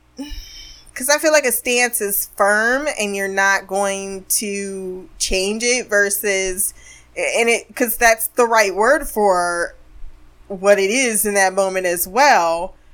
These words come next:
Uh, but I think it's just utilized in two separate ways where it could be fluid, you know? <laughs> It's like, you, you know,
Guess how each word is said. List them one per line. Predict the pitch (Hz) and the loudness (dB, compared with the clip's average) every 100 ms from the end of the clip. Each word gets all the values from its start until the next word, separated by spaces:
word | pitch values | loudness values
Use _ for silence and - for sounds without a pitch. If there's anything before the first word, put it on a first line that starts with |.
| - - - _ - | -20 -20 -20 _ 0
Uh, | 180 175 | 0 2
but | 196 | 2
I | 202 | 2
think | 202 202 | 2 0
it's | 202 202 | 0 0
just | 190 - | -2 -4
utilized | 196 226 214 175 170 175 170 | -2 0 2 4 4 2 -2
in | 180 - | -6 -6
two | 175 170 | -4 -2
separate | 170 165 165 | -2 -4 -6
ways | 160 156 160 254 | -4 -4 -4 0
where | 269 254 240 - | 2 2 0 -2
it | 240 - | -4 -4
could | 285 247 | -6 -2
be | 254 | -2
fluid, | 233 - 262 180 143 - - _ _ - - _ _ - | -2 -2 0 0 -2 -8 -20 _ _ -20 -20 _ _ -6
you | 190 | -2
know? | 170 185 277 - | 0 0 -2 -8
<laughs> | _ - | _ -10
It's | 277 294 277 | -10 -10 -6
like, | 247 233 349 | -4 -2 -2
you, | 440 - | -6 -4
you | 370 | -4
know, | 427 466 466 | -2 -2 -4